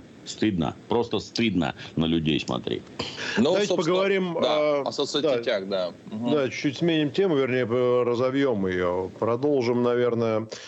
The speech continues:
Speaker 3: а, в сторону того, как жить нам дальше. Ну, вот Саша до эфира совершенно справедливо сказал, что мы все здесь, ну, в меньшей степени я, наверное,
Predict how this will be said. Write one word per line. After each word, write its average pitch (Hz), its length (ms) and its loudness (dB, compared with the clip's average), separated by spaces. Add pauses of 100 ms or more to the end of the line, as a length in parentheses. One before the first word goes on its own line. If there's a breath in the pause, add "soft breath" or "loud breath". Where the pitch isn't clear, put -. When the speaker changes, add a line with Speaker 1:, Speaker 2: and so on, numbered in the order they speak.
(180 loud breath)
Speaker 3:
а, 113 420 2
в 104 60 -6
сторону 131 320 0
того, 131 260 0
как 131 220 -2
жить 123 240 -2
нам 127 180 0
дальше. 139 360 0
Ну, 117 160 0
вот 117 200 0
Саша 113 540 0
до 113 180 0
эфира 113 300 0
совершенно 107 360 0
справедливо 113 500 2
сказал, 131 400 0
что - 160 -2
мы 131 160 2
все 165 300 2
здесь, 104 220 0
ну, 139 100 0
в - 20 2
меньшей 117 340 0
степени 104 380 0
я, 151 260 2
наверное, 95 520 0